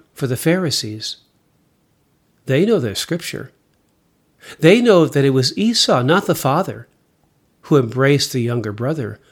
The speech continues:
who had stolen his inheritance. Jacob then speaks one of the most beautiful lines in all of Scripture.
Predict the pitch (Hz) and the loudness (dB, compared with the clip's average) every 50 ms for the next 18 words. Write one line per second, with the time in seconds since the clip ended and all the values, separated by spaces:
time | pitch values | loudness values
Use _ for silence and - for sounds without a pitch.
0 | _ _ _ _ _ _ - 135 120 117 - - - 151 147 147 143 131 117 117 | _ _ _ _ _ _ -4 -4 -4 -2 -4 -2 0 2 2 2 2 0 0 -2
1 | 110 113 110 107 - 139 160 180 160 - - 117 120 139 - - - - - _ | -4 -6 -8 -6 -4 -4 -4 -4 -6 -8 -10 -12 -14 -12 -10 -10 -10 -10 -12 _
2 | _ _ _ _ _ _ _ _ _ _ _ _ _ _ _ _ _ _ _ _ | _ _ _ _ _ _ _ _ _ _ _ _ _ _ _ _ _ _ _ _
3 | _ _ _ _ _ _ _ _ _ _ _ _ - - - - - 196 214 226 | _ _ _ _ _ _ _ _ _ _ _ _ -20 -20 -10 0 4 4 4 4
4 | 226 226 208 185 156 147 160 156 151 143 - - - 185 190 175 - - - - | 4 2 0 0 2 2 2 2 2 2 -2 -2 0 0 0 0 -2 -6 -6 -8
5 | - - 147 160 185 175 160 165 160 156 151 - - - 160 180 202 220 - - | -8 -4 -2 0 0 0 0 2 2 2 0 0 0 0 2 2 2 0 -2 -4
6 | 214 190 165 147 127 127 117 110 117 120 123 127 139 143 - - - - 139 - | -4 -2 0 0 0 0 -2 -2 -4 -4 -2 -2 -2 -4 -4 -6 -6 -6 -6 -6
7 | - - 127 120 117 | -8 -10 -12 -12 -12